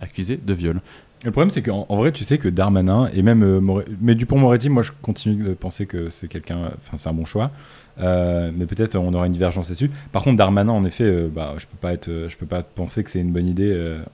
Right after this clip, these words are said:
Speaker 2: notamment
Speaker 1: Mm.
Speaker 2: sur, euh, grâce à tout ce que tu as dit. Par contre, étant du Nord, et je sais que les gens du Nord ont une très, très bonne appréciation de la per-, de sa personne, parce qu'il était
Speaker 1: C'est
Speaker 2: maire de
Speaker 1: maire de
Speaker 2: Tourcoing,
Speaker 1: Tourcoing, c'est
Speaker 2: et il
Speaker 1: ça,
Speaker 2: a
Speaker 1: ouais.
Speaker 2: fait, euh,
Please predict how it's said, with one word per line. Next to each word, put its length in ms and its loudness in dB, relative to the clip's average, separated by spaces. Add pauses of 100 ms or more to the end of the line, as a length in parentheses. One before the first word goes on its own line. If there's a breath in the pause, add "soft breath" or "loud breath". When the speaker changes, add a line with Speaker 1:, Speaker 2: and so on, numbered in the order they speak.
(340)
Speaker 2:
notamment 380 2
Speaker 1:
Mm. 40 -2
Speaker 2:
sur, 220 -8
euh, 140 -4
grâce 200 -8
à 60 -12
tout 100 -16
ce 80 -14
que 60 -6
tu 100 -10
as 40 -4
dit. 120 -6 (320 loud breath)
Par 120 0
contre, 160 0
étant 160 0
du 120 2
Nord, 320 4
et 40 0
je 100 -2
sais 140 -4
que 120 -4
les 160 0
gens 140 -2
du 140 0
Nord 340 0
ont 80 -2
une 60 -2
très, 260 -6
très 140 -8
bonne 120 0
appréciation 420 -6
de 100 -2
la 80 -4
per-, 180 -10
de 100 -8
sa 100 -8
personne, 320 -6 (400 loud breath)
parce 160 -4
qu'il 180 2
était 200 2
Speaker 1:
C'est 60 4
Speaker 2:
maire 180 2
de 60 -2
Speaker 1:
maire 80 0
de 80 -4
Speaker 2:
Tourcoing, 180 -4
Speaker 1:
Tourcoing, 300 2
c'est 120 -8
Speaker 2:
et 40 0
il 60 0
Speaker 1:
ça, 80 0
Speaker 2:
a 20 -2
Speaker 1:
ouais. 60 -4
Speaker 2:
fait, 160 0
euh, 420 0